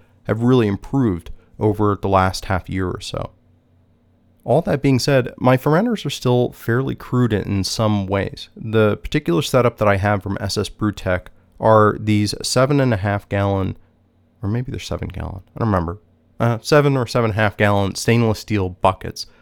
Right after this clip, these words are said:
that, uh, are truly like the plastic buckets, that they have a, a flat lid, they have a really nice seal, and four spring clamps that hold them closed.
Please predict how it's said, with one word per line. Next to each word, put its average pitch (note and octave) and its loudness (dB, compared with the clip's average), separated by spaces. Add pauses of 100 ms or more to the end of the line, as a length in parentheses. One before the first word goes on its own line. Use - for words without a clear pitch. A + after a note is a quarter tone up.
(220)
that, G#2 2 (420)
uh, - -4
are B2 4
truly F3+ 0
like A2+ 2
the - -6
plastic - 0
buckets, F#2+ -2
that - -18
they F#2+ -6
have F#2+ 0
a, F#2+ 4
a G2 -6
flat A2+ 2
lid, G#2 -2 (260)
they G#2+ -2
have G2+ -2
a A2 -4
really A#2 0
nice G#2+ 0
seal, G#2+ -2
and A2+ -4
four C3 2
spring - -2
clamps - -4
that G#2 0
hold G2+ -2
them F#2+ -2
closed. - -4